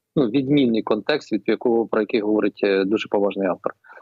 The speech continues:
Мені так видається, що Путін цією заявою, по-перше, ставить, е, не просто під,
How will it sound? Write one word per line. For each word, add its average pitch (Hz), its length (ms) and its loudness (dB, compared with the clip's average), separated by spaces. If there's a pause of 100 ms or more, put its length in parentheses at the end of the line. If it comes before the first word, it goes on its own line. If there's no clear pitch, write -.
(520)
Мені 165 240 2
так 160 180 -2
видається, 175 360 0
що - 160 -2
Путін 147 260 -2
цією 123 260 2
заявою, 110 420 2
по-перше, - 400 -2
ставить, 131 560 -2
е, 107 280 2
не 110 120 -2
просто 160 300 0
під, 117 200 -2